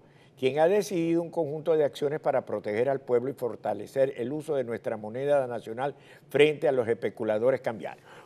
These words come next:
Páramelo ahí, páramelo ahí, páramelo ahí, vente conmigo. Especuladores cambiarios.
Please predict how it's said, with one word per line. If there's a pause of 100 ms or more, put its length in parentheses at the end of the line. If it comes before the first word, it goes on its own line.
(140)
Páramelo
ahí, (280)
páramelo
ahí, (760)
páramelo
ahí,
vente
conmigo. (1700)
Especuladores
cambiarios.